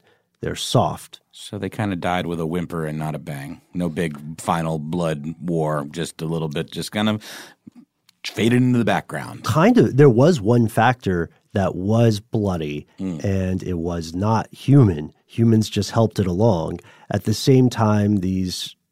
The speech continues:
Speaker 1: empires begin to fall and assimilate, the Black Plague strikes.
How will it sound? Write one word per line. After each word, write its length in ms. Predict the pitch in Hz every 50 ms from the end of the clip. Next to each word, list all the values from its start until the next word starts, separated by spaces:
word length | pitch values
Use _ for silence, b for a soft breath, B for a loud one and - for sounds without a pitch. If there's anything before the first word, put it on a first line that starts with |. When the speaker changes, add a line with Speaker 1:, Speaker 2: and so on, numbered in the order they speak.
| _ _
Speaker 1:
empires 680 | - 113 113 113 110 - 104 98 95 92 92 92 90 87
begin 440 | - - 98 87 - 98 95 95 92
to 220 | - - 98 92 87
fall 440 | - - - 98 98 98 92 92 90
and 80 | 85 87
assimilate, 600 | 87 - - 180 190 175 127 113 107 104 101 B B B B B B
the 100 | 117 98
Black 340 | - 120 117 110 - -
Plague 340 | - - 120 98 95 92 -
strikes. 600 | - - - - 82 - - - - - - -